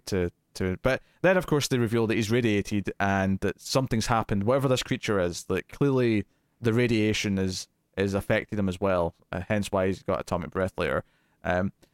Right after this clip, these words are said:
and I think that obviously the later films, I think, like, play with this, uh, the, like, like, the creation of Godzilla, and exa-,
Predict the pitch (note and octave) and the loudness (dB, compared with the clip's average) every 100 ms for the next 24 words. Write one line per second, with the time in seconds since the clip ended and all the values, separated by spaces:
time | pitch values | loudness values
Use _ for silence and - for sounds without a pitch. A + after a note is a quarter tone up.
0 | _ _ A#2+ C3+ - _ - G3 D#4 B3 | _ _ -2 -2 -4 _ 0 0 2 2
1 | E3 F#3+ G3 E3+ B2+ A#2+ A2 - C3+ B2 | 4 2 2 0 2 2 2 2 0 0
2 | A2+ A#2+ A2+ - F#2+ - _ _ _ _ | -2 -2 -2 -4 -4 -6 _ _ _ _
3 | _ - A2+ G#2 A#2 - G#2+ G#2 - G#2 | _ -2 0 2 0 2 2 2 -2 -4
4 | G#2 A2+ G2+ G2 _ _ _ _ _ - | -4 0 0 0 _ _ _ _ _ -4
5 | A#2+ A2 A#2+ - A#2+ A#2+ A#2+ A2 A2+ G2 | -4 -2 -4 0 2 2 0 0 -2 0
6 | A2+ A2+ A2+ G#2 G2 A2 | 0 2 2 0 0 0